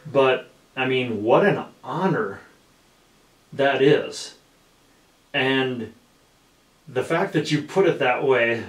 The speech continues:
the Russian, it just shows a different point of time. You know, that was, well, fifty years ago now, that that was,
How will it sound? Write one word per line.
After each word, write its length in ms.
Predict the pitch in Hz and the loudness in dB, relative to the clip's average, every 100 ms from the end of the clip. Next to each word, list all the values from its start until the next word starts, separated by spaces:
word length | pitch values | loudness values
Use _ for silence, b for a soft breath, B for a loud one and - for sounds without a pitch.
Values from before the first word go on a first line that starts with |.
| 120 | -14
the 200 | - 120 | -4 -2
Russian, 720 | 123 143 - - - 104 - - - - - | 2 0 2 -2 -2 -8 -16 -20 -20 -20 -4
it 200 | 147 - | -2 0
just 360 | 156 147 - - _ _ _ _ _ _ _ - | 0 0 -2 -12 _ _ _ _ _ _ _ -10
shows 460 | - 156 170 147 | -4 2 2 2
a 120 | 135 | 0
different 600 | 117 147 165 170 147 - | 0 -2 0 -2 -4 -6
point 260 | - 160 151 | -4 -2 0
of 160 | 120 - | -4 -8
time. 400 | 147 143 117 113 | -6 -4 -4 -4
You 80 | |
know, 160 | 120 127 | -4 -4
that 160 | 120 113 | -2 -4
was, 260 | 101 - b b b b b | -6 -14 b b b b b
well, 320 | - 135 143 - _ - | -10 -8 -8 -10 _ -4
fifty 280 | 139 - 143 | -4 0 0
years 360 | 170 214 127 | 4 4 4
ago 280 | 123 110 104 | 0 -2 -4
now, 260 | 113 107 104 | -4 -6 -2
that 140 | 123 | 0
that 160 | 160 165 | 2 4
was, 320 | 160 131 - | 4 4 0